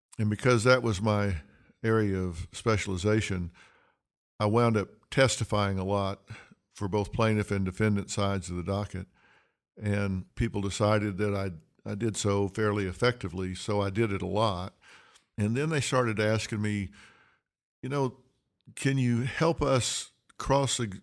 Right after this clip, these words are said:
plan cross-examination for your counterpart on the other side? 'Cause they're gonna have an expert. Can you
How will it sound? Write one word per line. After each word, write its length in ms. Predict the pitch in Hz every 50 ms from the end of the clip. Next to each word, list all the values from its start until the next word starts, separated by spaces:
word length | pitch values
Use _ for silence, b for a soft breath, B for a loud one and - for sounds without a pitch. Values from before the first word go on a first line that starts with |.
| _ -
plan 280 | - 123 127 131 123 113
cross-examination 1080 | - 123 123 120 104 - 107 98 98 123 120 113 110 107 110 113 107 - - 98 92
for 200 | - - 107 107
your 200 | 107 101 107 101
counterpart 680 | - - 127 123 131 123 117 104 - - 113 110 110 107
on 160 | 107 107 104
the 140 | 104 104 107
other 220 | 117 127 123 107
side? 500 | - - 95 82 - - 73 85 - - - B B B B B B B B B -
'Cause 140 | - 98
they're 160 | 107 135 147 151
gonna 160 | 147 120 104
have 220 | 101 101 101 92
an 100 | 95 92
expert. 600 | 92 98 92 - - - 92 92 95 107 110 -
Can 200 | - 113 110 110
you 440 | 107 107 104 104 104 98 - - -